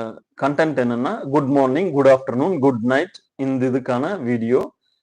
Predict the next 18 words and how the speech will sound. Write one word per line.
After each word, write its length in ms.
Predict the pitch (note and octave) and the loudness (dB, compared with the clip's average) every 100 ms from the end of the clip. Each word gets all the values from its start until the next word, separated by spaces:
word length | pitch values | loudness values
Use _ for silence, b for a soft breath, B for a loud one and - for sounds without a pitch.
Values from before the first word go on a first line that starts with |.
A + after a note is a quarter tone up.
| _ | _
பதிவு 380 | C#3 C3+ C3 A#2 | -8 -4 -4 -4
பண்றேங்க. 420 | A2 G#2+ G#2 G#2+ _ - | -4 -4 -6 -8 _ -2
அதுக்கு 360 | C3 D#3 - | 0 2 4
அடுத்த 300 | - G#3+ A3 | 4 6 4
வீடியோல, 600 | F3+ D3+ C3+ B2+ A#2+ E3+ - _ _ _ _ _ _ _ | 4 4 4 4 4 2 0 _ _ _ _ _ _ _
ம், 640 | B2+ B2 A#2+ A#2+ A#2 A#2 A#2 - _ _ _ _ _ _ _ _ _ _ _ _ _ _ _ _ _ _ _ _ _ _ _ _ | -14 -8 -6 -6 -8 -10 -14 -20 _ _ _ _ _ _ _ _ _ _ _ _ _ _ _ _ _ _ _ _ _ _ _ _
அதுக்கு 300 | - D3 D3 | -6 -4 0
அடுத்த 220 | D3+ F#3+ F3 | 0 2 2
வீடியோ, 540 | D3 C3+ E3 B3 - _ _ C3 | 2 2 0 -2 -10 _ _ -10
ஆ, 360 | A#2+ A#2 A#2 A#2 A#2 _ _ | -8 -6 -8 -10 -14 _ _
அதுக்கு 380 | - - C#3 C#3+ | -12 -6 0 0
அடுத்த 180 | C3 C#3+ | 2 0
வீடியோல 220 | C#3 G3 | 2 0
நான் 180 | C#3+ - | 0 -4
சொல்றேங்க. 400 | A2 G#2 G2+ G#2 | -4 -6 -8 -6
ஒவ்வொன்னா 360 | C3 A#2 B2 B2 | -4 -2 -2 -4
பதிவு 220 | G#2+ A2 | -8 -8
பண்ணுவோம். 260 | G#2+ G#2 | -8 -10